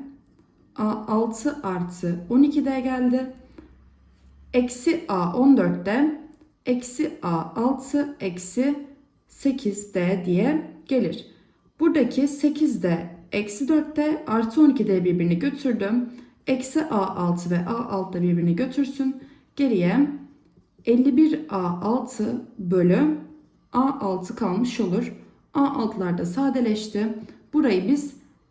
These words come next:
elli bir bulmuş olduk. O zaman bizden istediği A sekizdi. Bunları da A beş ve A on biri de A sekiz cinsinden yazalım.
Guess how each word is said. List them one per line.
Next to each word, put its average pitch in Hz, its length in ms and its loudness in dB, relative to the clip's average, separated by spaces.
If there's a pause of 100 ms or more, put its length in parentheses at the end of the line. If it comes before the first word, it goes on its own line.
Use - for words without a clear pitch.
elli 233 400 2
bir 226 180 4
bulmuş 208 320 0
olduk. 170 400 -4 (920)
O 311 100 -4
zaman 285 500 0 (840)
bizden 262 540 4 (460)
istediği 247 540 2
A 262 180 0
sekizdi. 254 720 0
Bunları 302 360 6
da 269 260 0 (180)
A 240 220 0
beş 302 220 0
ve 220 80 2
A 240 260 0
on 277 180 6
biri 190 220 4
de 311 140 2 (460)
A 294 160 0
sekiz 196 400 -4
cinsinden 175 480 -2
yazalım. 180 500 0